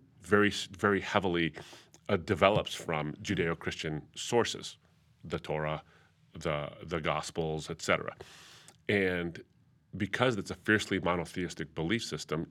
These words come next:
in a God who is personal, not an impersonal, absolute creative force, but a personal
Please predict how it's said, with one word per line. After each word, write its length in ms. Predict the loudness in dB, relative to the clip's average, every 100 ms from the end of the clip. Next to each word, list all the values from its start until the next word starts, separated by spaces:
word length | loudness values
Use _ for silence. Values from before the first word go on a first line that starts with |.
| 0
in 120 | 2
a 60 |
God 280 | 2 0 0
who 100 | -2
is 100 | -8
personal, 500 | -8 0 2 0 -4 0
not 160 | 2
an 80 | 2
impersonal, 540 | 0 0 -2 -4 -4 0
absolute 400 | -2 -2 -6 -6
creative 300 | -4 -4 -4
force, 460 | 0 0 0 -4 -10 -14 -18 -16 -12
but 300 | 0 0 0 -12 _
a 80 | -10
personal 480 | -4 -2 0 -2 -6